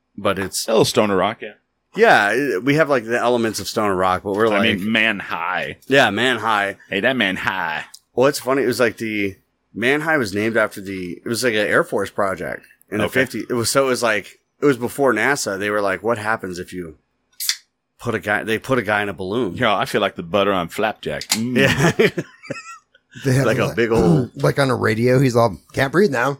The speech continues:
Speaker 1: Yeah, yeah.
Speaker 3: "Oh,
Speaker 1: He's
Speaker 3: that's
Speaker 1: like,
Speaker 3: very
Speaker 1: "This
Speaker 3: cold."
Speaker 1: fucking sucks." Like, it's kinda cold. Like,
Speaker 2: Yeah.
Speaker 1: but there was a documentary on P B S. That's
Speaker 2: Uh-huh.
Speaker 1: why, that's
Speaker 2: Uh-huh.
Speaker 1: why the, uh,
Speaker 2: <laughs> Kids will never know,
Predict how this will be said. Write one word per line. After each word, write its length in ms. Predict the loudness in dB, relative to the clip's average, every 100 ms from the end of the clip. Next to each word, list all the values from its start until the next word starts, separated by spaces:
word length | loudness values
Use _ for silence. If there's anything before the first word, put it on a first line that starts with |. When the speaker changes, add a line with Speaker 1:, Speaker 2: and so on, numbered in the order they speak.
| _ 0
Speaker 1:
Yeah, 220 | 4 4
yeah. 140 | 4 4
Speaker 3:
"Oh, 40 |
Speaker 1:
He's 100 | 4
Speaker 3:
that's 20 |
Speaker 1:
like, 100 | 4 4
Speaker 3:
very 140 | 4
Speaker 1:
"This 240 | 4 4 4
Speaker 3:
cold." 80 | 2
Speaker 1:
fucking 280 | -2 -4
sucks." 480 | -6 -2 -2 -2 -8
Like, 260 | -4 0 0
it's 120 | 0
kinda 260 | 0 0 2
cold. 240 | 0 2
Like, 420 | 2 2 0 -12 _ _ -20
Speaker 2:
Yeah. 80 | -20 -20 _ _
Speaker 1:
but 220 | 0 0
there 100 | 2
was 120 | 0 0
a 60 |
documentary 640 | 2 0 0 -2 -2 -2
on 100 | -2
P 160 | -4 -6
B 140 | -4
S. 200 | -4 -4
That's 120 | -4 -2
Speaker 2:
Uh-huh. 120 | 0
Speaker 1:
why, 200 | 0 -2 -2
that's 200 | -2 0
Speaker 2:
Uh-huh. 80 | 2
Speaker 1:
why 140 | 2
the, 260 | 2 -2 -2
uh, 240 | -2 -2 -2 -4
Speaker 2:
<laughs> 120 | -6 0
Kids 220 | 0 2
will 80 | 0
never 200 | 0 0
know, 420 | 0 0 -4